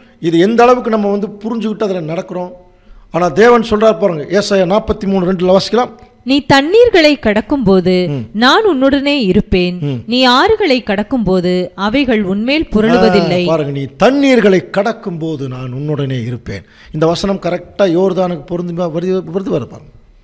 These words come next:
Speaker 1: யோர்தானுக்கு கரெக்டா பொருந்தி வரும். "நீ தண்ணீர்களை க-," அப்ப தேவன் நம்ம கூட இருந்தார்னா, இப்ப ஆட்டோமேட்டிக்கா அந்த யோர்தான் என்ன ஆகும்? பிரியும். யோர்தான் அழகா பிரிஞ்சிரும்.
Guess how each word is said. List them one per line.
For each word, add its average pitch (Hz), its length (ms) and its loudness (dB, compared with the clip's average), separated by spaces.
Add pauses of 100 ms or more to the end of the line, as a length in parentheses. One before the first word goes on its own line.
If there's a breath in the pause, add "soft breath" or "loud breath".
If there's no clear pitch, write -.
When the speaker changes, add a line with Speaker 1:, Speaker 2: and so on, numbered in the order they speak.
(240)
Speaker 1:
யோர்தானுக்கு 170 420 0
கரெக்டா - 380 -4
பொருந்தி 143 300 -8
வரும். - 300 -20 (380)
"நீ 107 80 -18 (160)
தண்ணீர்களை 185 580 4
க-," 156 160 -2
அப்ப 160 200 2
தேவன் 233 640 6
நம்ம 202 220 2
கூட 208 280 -2
இருந்தார்னா, 143 520 -8 (540 soft breath)
இப்ப 147 380 0
ஆட்டோமேட்டிக்கா 202 520 0
அந்த 180 180 2
யோர்தான் 160 380 2
என்ன 143 200 -2
ஆகும்? 90 240 -12 (800)
பிரியும். 156 460 0 (1400)
யோர்தான் 185 280 2
அழகா 226 400 4
பிரிஞ்சிரும். 143 440 -4